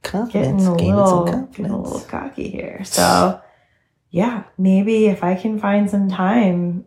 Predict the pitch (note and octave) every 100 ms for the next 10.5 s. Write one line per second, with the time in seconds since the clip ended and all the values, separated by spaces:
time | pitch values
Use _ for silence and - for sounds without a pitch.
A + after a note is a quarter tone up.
0 | - F#3 F3+ F3+ F3+ F3+ E3+ E3+ G3 -
1 | F#3 F3+ F3 F3 E3+ F3 - F3+ G#3+ G#3+
2 | A3 A3+ A3+ A#3 - G#3+ A3+ A3+ A3+ A#3+
3 | A#3 A#3 - - G3+ F#3+ G3 - _ _
4 | _ _ _ - G2+ G2+ - G#2 G2 E2+
5 | - - _ - E2 E2 F2+ F#2+ F#2+ _
6 | _ - F2+ F2+ F2+ - - - - -
7 | _ - F#3 F3+ - B3 - - - A2
8 | A2 A2+ B2 D3+ D#3+ C#3+ G2+ F#2+ A2+ G#2+
9 | G2 - _ - F2+ F2 F2 - F2 G#2
10 | G2 G2 F2+ F#2